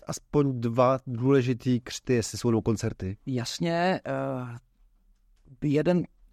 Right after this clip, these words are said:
Speaker 2: ten první, eh, to bude samozřejmě v domovském Rožnově pod Radoštěm, eh, v klubu Vrátnice třicátého čtvrtý. Eh, potom dva dny na to, druhého května, eh, v Brně v kabinetě Mus.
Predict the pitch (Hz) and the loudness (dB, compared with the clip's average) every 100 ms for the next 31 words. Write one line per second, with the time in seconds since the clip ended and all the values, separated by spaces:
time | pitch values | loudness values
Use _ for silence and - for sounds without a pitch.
0 | _ - _ _ _ - 147 120 185 160 | _ -20 _ _ _ -2 0 2 0 2
1 | 185 185 165 139 120 147 139 139 - 147 | 2 4 2 -2 -2 0 0 -4 -4 -2
2 | 151 135 151 147 127 143 143 - 127 113 | 0 0 0 0 0 0 -2 -2 0 -2
3 | - - 131 131 143 147 127 165 165 165 | -4 -6 -2 -2 0 -2 0 0 2 -2
4 | - 165 151 147 110 113 - _ - 143 | 0 0 2 0 -2 -6 -12 _ -8 -4
5 | 143 127 123 - 151 156 - - - 156 | -2 0 -2 -2 -2 -2 -2 -6 -4 -2
6 | 135 135 - 143 127 101 92 - 156 - | -2 -2 -4 0 2 0 -6 -4 -4 0
7 | 185 185 - _ _ _ _ _ _ 135 | 0 0 -4 _ _ _ _ _ _ 0
8 | 139 135 - 143 135 - 160 151 135 135 | 2 0 -2 -2 0 0 2 2 2 0
9 | 127 160 151 135 160 156 139 139 135 143 | 0 0 0 -2 0 0 0 -2 2 2
10 | 156 - 135 135 - 156 151 143 139 113 | 0 -2 -2 -2 -4 -2 0 0 -2 -4
11 | - 127 120 117 107 - 110 113 120 143 | -6 -2 0 -2 -4 -6 -10 -10 -4 -2
12 | 151 160 156 - 135 139 127 127 123 131 | 0 0 -2 -2 -2 0 0 2 2 2
13 | 165 202 - - | 0 -2 -6 -12